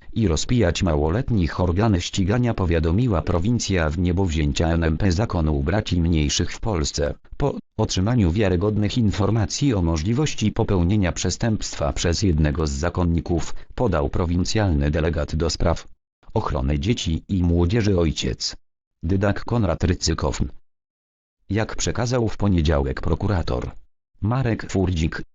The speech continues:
zakonnik usłyszał zarzuty zgwałcenia jednego dziecka,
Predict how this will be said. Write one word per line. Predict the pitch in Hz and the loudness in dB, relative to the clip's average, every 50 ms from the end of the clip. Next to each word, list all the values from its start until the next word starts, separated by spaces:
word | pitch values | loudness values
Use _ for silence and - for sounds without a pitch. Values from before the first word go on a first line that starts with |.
| - | -6
zakonnik | - 80 95 92 - 117 120 113 85 92 127 - - | -2 0 0 0 2 2 0 2 2 0 0 -2 -4
usłyszał | - 202 104 - - 113 101 - 85 76 73 67 | -4 -2 -2 0 0 0 0 0 0 0 0 0
zarzuty | 67 78 78 95 107 - 92 90 85 | 0 0 2 2 2 2 2 0 0
zgwałcenia | 82 80 80 80 76 76 76 76 - - 123 120 98 82 80 | 0 0 0 0 0 0 0 0 0 0 0 0 2 2 2
jednego | 78 82 78 85 92 90 80 82 78 | 2 2 2 2 0 2 2 2 2
dziecka, | 78 113 117 - - - 76 67 62 | 2 0 0 -2 -4 -4 -4 -4 -4